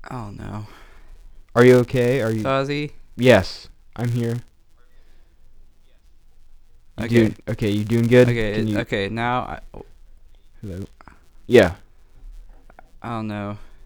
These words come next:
Speaker 2: How are you
Speaker 1: You're
Speaker 2: doing?
Speaker 1: cutting out really bad.
Speaker 2: I'm cutting out? This is gonna be a really good podcast, then.
Speaker 1: It's
Speaker 2: Just
Speaker 1: gonna be really good. Okay.
Speaker 2: just get it.
Speaker 1: I didn't hear anything you said for the past, like, minute.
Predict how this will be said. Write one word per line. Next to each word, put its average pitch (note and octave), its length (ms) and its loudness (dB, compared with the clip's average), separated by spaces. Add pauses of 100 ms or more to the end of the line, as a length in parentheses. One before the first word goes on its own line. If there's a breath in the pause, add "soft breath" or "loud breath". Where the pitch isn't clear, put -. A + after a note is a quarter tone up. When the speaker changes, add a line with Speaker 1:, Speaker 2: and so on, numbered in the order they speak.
(680)
Speaker 2:
How A2 160 2
are A2+ 40 8
you A#2 60 6
Speaker 1:
You're A2 80 0
Speaker 2:
doing? A2+ 160 0
Speaker 1:
cutting G#2+ 180 -4
out G2+ 260 -6
really F#2 240 -12
bad. G2 400 -12 (160)
Speaker 2:
I'm A#2 80 -10
cutting A#2 320 4
out? B2+ 220 -2 (880 soft breath)
This D3 120 -2
is E3+ 120 0
gonna E3 160 10
be C3+ 100 2
a B2+ 100 6
really B2 200 4
good A2+ 180 -4
podcast, A2 540 -4
then. G2 280 -4 (1400 soft breath)
Speaker 1:
It's A#2 120 -8
Speaker 2:
Just A#2+ 160 -4
Speaker 1:
gonna A#2+ 160 -2
be A2 180 -2
really G#2+ 240 0
good. G#2+ 160 -4
Okay. A#2 300 -2 (340 loud breath)
Speaker 2:
just B2 180 -6
get C#3+ 160 6
it. D#3+ 220 6
Speaker 1:
I C3+ 140 4
didn't E3+ 220 -2
hear D3 320 0
anything C3+ 440 -2
you A#2+ 80 -2
said A2+ 260 -4
for - 140 -6
the A2 80 -8
past, A2+ 420 -2
like, A2 220 -4
minute. G2+ 380 -6